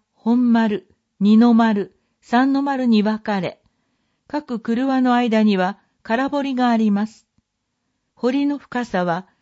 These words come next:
二メートルから三メートル程度。傾斜が緩いため、簡単に乗り越えられます。廓の内部は細長い平場になっていて、建物の遺構はありません。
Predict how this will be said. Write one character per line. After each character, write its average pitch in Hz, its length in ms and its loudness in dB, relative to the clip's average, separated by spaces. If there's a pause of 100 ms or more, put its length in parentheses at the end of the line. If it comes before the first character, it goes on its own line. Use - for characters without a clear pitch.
(280)
二 214 160 6
メ 247 160 6
ー - 40 -4
ト 214 120 -4
ル 185 120 -4
か 170 120 -6
ら 175 100 -4
三 226 280 -2
メ 262 140 -2
ー - 20 -8
ト 220 140 -6
ル 185 80 -4
程 185 280 -6
度。 - 200 -10 (1040)
傾 277 200 -2
斜 262 180 -4
が 254 100 0
緩 233 260 -2
い 226 120 -4
た 185 200 -4
め、 185 200 -4 (380)
簡 262 240 0
単 269 240 -2
に 233 140 4
乗 214 140 4
り 254 80 -2
越 262 220 -4
え 247 60 -2
ら 226 140 0
れ 220 100 0
ま 202 200 0
す。 - 200 -18 (1080)
廓 285 360 -2
の 262 140 0
内 247 300 2
部 175 140 -4
は 165 200 -6 (300)
細 214 320 -2
長 233 340 2
い 208 120 -2
平 226 320 -4
場 262 120 -4
に 240 120 0
な 233 140 2
っ - 40 -14
て - 180 -12
い 170 120 -8
て、 165 280 -12 (640)
建 277 300 -4
物 226 240 4
の 175 140 0
遺 165 120 -8
構 233 300 -2
は 214 160 -6
あ - 80 -10
り 202 140 0
ま 214 160 0
せ 185 220 -8
ん。 - 120 -10